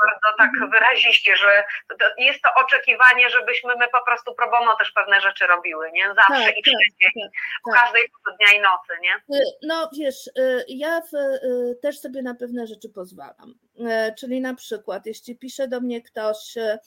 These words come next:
Speaker 2: „Czy możesz opublikować to na swoim, e, na swoim wallu, bo masz zasięgi?”, to ja na takie posty nawet nie odpowiadam.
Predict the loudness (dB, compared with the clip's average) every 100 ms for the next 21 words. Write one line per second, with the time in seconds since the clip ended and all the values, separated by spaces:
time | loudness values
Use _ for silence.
0 | -20 -20 -14 -8 -6 -4 -4 -6 -6 -10
1 | -6 -4 -4 -6 -6 -6 -6 -6 -6 -4
2 | -6 -6 -4 -4 -6 -4 -4 -2 -2 0
3 | -2 -4 -6 -8 -10 -12 -10 -12 -12 -16
4 | -14 -14 -14 _ _ -8 -4 -2 -2 -4
5 | -8 -8 -8 -4 -6 -6 -12 -18 -20 _
6 | -18 -18 -20 -20